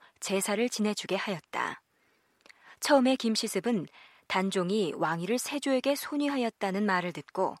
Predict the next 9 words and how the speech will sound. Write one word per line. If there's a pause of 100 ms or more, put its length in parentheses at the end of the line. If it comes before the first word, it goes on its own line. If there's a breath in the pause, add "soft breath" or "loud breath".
(640 soft breath)
바야흐로 (360 loud breath)
삼각산으로
들어가
글을
읽다가 (460 soft breath)
책을
불사르고
참선에
들었으며